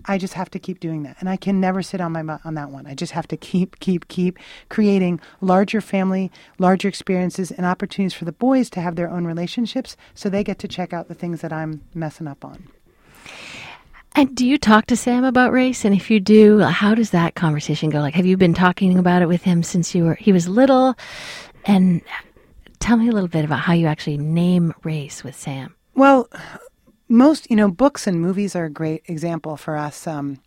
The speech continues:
Speaker 1: w-, for both the boys, but for Sam, recently there was a movie that came out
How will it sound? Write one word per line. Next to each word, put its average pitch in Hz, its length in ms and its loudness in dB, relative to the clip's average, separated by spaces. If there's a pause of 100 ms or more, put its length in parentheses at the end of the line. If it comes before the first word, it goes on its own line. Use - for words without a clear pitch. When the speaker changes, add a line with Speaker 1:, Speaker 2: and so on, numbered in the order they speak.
(340)
Speaker 1:
w-, 330 160 -12 (1160)
for - 180 -6
both 214 300 0
the 175 80 -6
boys, 156 260 -6
but 160 240 -6
for 190 160 -6
Sam, 190 560 -2 (560)
recently 180 1000 -4
there 175 180 -2
was 165 120 -4
a 175 40 -2
movie 165 280 -4
that 156 200 -8
came 151 260 -6
out 139 280 -10